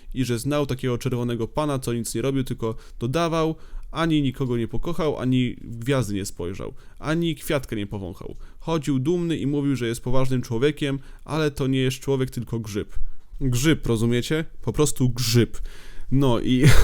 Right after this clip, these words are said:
<laughs> po tym grzybie wszystkie zmysły pilot skupił na księciu, a ten dalej mówił, że jak wojna jest pomiędzy barankami a różami, ciągnie się już tysiąclecia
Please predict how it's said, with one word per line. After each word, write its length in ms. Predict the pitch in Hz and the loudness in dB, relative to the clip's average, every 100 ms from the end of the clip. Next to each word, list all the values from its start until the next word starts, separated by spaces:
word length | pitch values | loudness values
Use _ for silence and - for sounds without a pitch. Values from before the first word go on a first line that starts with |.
| - - - | 10 4 2
<laughs> 540 | - - - - - - | 0 -2 -4 -6 -8 8
po 120 | 175 | 10
tym 240 | - 170 | 12 8
grzybie 600 | 123 131 147 156 110 110 127 - - - | 4 4 4 4 4 2 0 -6 -6 0
wszystkie 380 | - 190 - 151 | 2 2 2 2
zmysły 420 | 131 147 - 135 | 4 4 2 -2
pilot 340 | - 131 127 | 0 0 0
skupił 340 | - - 127 123 | 0 -4 0 2
na 120 | 117 | 2
księciu, 460 | - 107 92 - 104 | 0 -4 -4 -4 -2
a 60 | |
ten 240 | 135 147 147 | 0 0 2
dalej 340 | 147 131 110 | 2 4 2
mówił, 320 | 101 98 98 | 0 -2 -2
że 100 | 101 | -2
jak 160 | 110 113 | -2 -2
wojna 460 | 110 151 147 127 | 0 2 4 2
jest 220 | 117 110 - | 0 -2 -2
pomiędzy 420 | 110 113 117 110 | -2 0 -2 0
barankami 580 | 113 110 110 120 123 120 | 0 0 -2 -2 0 0
a 40 | |
różami, 460 | 117 110 120 117 104 | 0 0 0 -2 -2
ciągnie 380 | 123 123 117 | -2 0 -2
się 120 | 110 113 | -2 -4
już 120 | 104 | -2
tysiąclecia 720 | 127 120 117 127 123 - | -2 -2 -2 0 0 -2